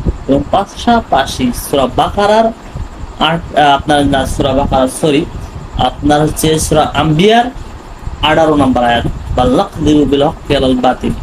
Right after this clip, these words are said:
এই যে আয়াতটা আছে, এইটা আপনি তিনবার পাঠ করবেন। চুটকি মারবেন, তিনবার পাঠ করবেন, চুটকি মারবেন। নিয়ত করবেন যে বোমের মতো ব্লাস্ট হয়ে যাবে ইনশাআল্লাহ,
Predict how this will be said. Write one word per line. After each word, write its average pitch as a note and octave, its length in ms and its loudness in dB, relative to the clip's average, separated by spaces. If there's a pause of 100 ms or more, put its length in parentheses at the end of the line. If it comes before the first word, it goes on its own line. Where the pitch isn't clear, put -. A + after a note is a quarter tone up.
(540)
এই C#3+ 120 0
যে C3+ 120 -2
আয়াতটা B2+ 420 0
আছে, - 220 -6 (320)
এইটা D3 220 0
আপনি C#3+ 160 -2 (120)
তিনবার C#3 360 2
পাঠ C3 140 -4 (120)
করবেন। F#3 280 0 (600)
চুটকি E3 300 -2
মারবেন, B2 220 0 (100)
তিনবার D3+ 240 0
পাঠ D3+ 220 -2
করবেন, - 180 0 (280)
চুটকি G#3+ 280 -2
মারবেন। C3 220 2 (1500)
নিয়ত E3+ 200 2
করবেন E3+ 220 0
যে C#3 180 0
বোমের D3 180 4
মতো C#3 140 0
ব্লাস্ট C3 260 0
হয়ে B2+ 100 0
যাবে A#2 160 -2 (400)
ইনশাআল্লাহ, C3 760 0